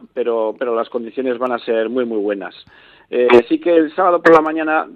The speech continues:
tal vez todavía esté un poquitín revuelto porque el viernes va a ser una jornada con vientos del oeste muy fuertes, pero bueno, luego ya la noche va, va a rolar a sur y, y, y por la mañana va a amanecer con terral, con, con muy buenas condiciones y con olas de metro y medio. Así que bueno, en principio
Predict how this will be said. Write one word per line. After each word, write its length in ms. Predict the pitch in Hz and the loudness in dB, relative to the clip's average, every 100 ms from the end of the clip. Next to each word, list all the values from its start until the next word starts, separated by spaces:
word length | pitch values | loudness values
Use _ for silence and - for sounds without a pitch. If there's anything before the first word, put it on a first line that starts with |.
| _ | _
tal 180 | 156 147 | -2 -2
vez 140 | 151 | -2
todavía 340 | 143 139 147 | 0 0 0
esté 160 | 139 151 | -2 -2
un 60 | 143 | -4
poquitín 340 | 135 131 139 | -4 -4 -2
revuelto 340 | 135 147 147 | 0 0 0
porque 220 | 147 127 127 | -4 -4 -6
el 100 | 123 | -4
viernes 300 | 139 139 135 | -4 -4 -6
va 60 | |
a 20 | |
ser 80 | 135 | -4
una 140 | 135 123 | -4 -4
jornada 540 | 123 120 135 131 135 | -4 -4 -2 0 0
con 600 | - 117 113 110 113 113 | 0 -2 -2 -6 -8 -6
vientos 300 | 131 127 120 | -4 -4 -2
del 120 | 120 | 0
oeste 260 | 123 127 131 | -2 -2 -4
muy 100 | 135 | -6
fuertes, 460 | 120 120 - 98 - | -4 -6 -6 -16 -10
pero 300 | 117 107 110 | -6 -4 -2
bueno, 240 | 120 110 | -4 -2
luego 180 | 113 127 | -2 0
ya 140 | 131 131 | 0 0
la 80 | |
noche 240 | 127 131 131 | -2 -4 0
va, 240 | 131 127 - - - _ _ _ _ _ - | 0 0 -6 -20 -20 _ _ _ _ _ -2
va 180 | 143 139 | 2 2
a 20 | |
rolar 280 | 131 127 135 | 0 -2 -2
a 100 | 131 | -4
sur 340 | - 165 160 147 | -4 -2 -2 -4
y, 60 | |
y, 1000 | 127 120 120 113 110 120 117 120 120 123 | -6 -6 -8 -8 -10 -10 -12 -12 -12 -14
y 40 | 113 | -16
por 240 | _ 120 | _ -10
la 80 | 110 | -10
mañana 260 | 117 123 120 | -8 -8 -4
va 100 | 120 | -6
a 20 | |
amanecer 420 | 120 120 110 120 | -6 -10 -10 -10
con 160 | 120 107 | -10 -8
terral, 720 | 110 117 127 131 123 123 113 | -8 -4 0 0 -2 -6 -8
con, 420 | 113 110 104 104 | -8 -10 -12 -16
con 120 | 113 | -12
muy 80 | 117 | -8
buenas 220 | 113 110 | -8 -8
condiciones 500 | - 110 104 117 120 | -10 -10 -10 -8 -8
y 60 | 113 | -8
con 140 | 107 | -8
olas 180 | 113 107 | -6 -6
de 100 | 110 | -6
metro 240 | 113 110 107 | -8 -8 -8
y 40 | |
medio. 260 | 113 104 95 | -6 -6 -8
Así 160 | 110 | -8
que 160 | - 110 | -4 -2
bueno, 220 | 110 98 | -4 -8
en 40 | |
principio 600 | 104 117 143 151 147 151 | -12 -10 -4 0 0 0